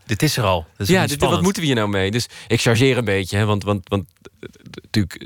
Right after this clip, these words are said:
Speaker 2: stellen mensen in Nederland ook die vraag en, en andersom in China. Ehm, maar het geeft wel aan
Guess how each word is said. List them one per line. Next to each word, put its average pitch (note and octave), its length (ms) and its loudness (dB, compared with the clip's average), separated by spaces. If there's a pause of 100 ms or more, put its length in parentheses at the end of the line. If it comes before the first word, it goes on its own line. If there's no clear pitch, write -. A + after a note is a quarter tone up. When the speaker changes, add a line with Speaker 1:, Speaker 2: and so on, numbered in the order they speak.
Speaker 2:
stellen G2 260 2
mensen G2 240 2
in G2 60 2
Nederland G2 280 2
ook G2 120 0
die F#2 120 -2
vraag F2 280 0
en, F#2+ 160 -4
en F#2 120 -2
andersom F2+ 360 2
in F2 60 2
China. F2 400 0 (380)
Ehm, F#2 440 2 (100)
maar A2+ 160 2
het A2+ 100 -2
geeft B2+ 160 0
wel B2 140 -2
aan A#2+ 360 -2